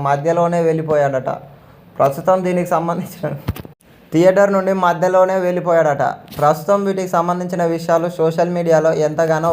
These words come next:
వైరల్ అవుతున్నాయి. దాదాపు ఆరేళ్ల తర్వాత జూనియర్ ఎన్టీఆర్ సింగిల్గా స్క్రీన్ పైన కనపడడంతో ఎన్టీఆర్ ఫ్యాన్స్కి ఎంతగానో ఆనందం అనే చెప్పాలి. అయితే అలాంటి దేవర సినిమాని తన బాబాయ్ అయిన బాలకృష్ణ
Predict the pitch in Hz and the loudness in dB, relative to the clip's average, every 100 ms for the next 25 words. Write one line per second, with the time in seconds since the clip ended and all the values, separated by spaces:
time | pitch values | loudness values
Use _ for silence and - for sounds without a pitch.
0 | 156 156 156 151 151 143 131 123 - - | 4 2 2 0 0 -4 -6 -8 -12 -20
1 | - - - - 139 156 180 196 196 196 | -20 -20 -16 -2 2 2 4 2 2 0
2 | 156 165 185 214 202 196 190 185 190 185 | 2 2 2 2 0 0 0 0 -2 -4
3 | - - - - 170 160 196 214 202 196 | -14 -20 -20 -12 -2 2 4 4 4 2
4 | 196 185 185 185 202 208 202 196 175 185 | 2 2 0 -2 0 2 0 0 -6 -4
5 | 180 185 185 175 165 165 175 170 170 165 | 0 2 2 2 2 4 2 4 0 0
6 | 151 160 - - 156 160 208 208 208 185 | 0 0 -2 0 2 4 4 2 0 -2
7 | 185 185 - 185 214 220 - - - - | -2 -8 -8 -4 -4 -6 -20 -20 -20 -20
8 | - - _ - 151 160 190 190 196 175 | -20 -20 _ -2 2 4 4 4 4 2
9 | 185 190 190 185 180 185 196 220 - 156 | 2 -2 -2 -2 -4 -4 -2 -2 2 2
10 | 139 123 - - - 156 160 170 160 180 | 2 -4 -10 -14 0 2 4 2 2 0
11 | 196 208 202 160 175 196 214 214 208 196 | 0 -2 -2 0 2 4 2 0 -4 -4
12 | 190 196 220 - - - - - 160 160 | -4 -6 -8 -14 -20 -12 -6 -2 0 2
13 | 156 170 190 185 185 170 170 - - - | 2 2 2 2 0 -4 -8 -16 -16 -18
14 | _ _ - 135 156 185 208 202 | _ _ -4 2 2 2 -2 -4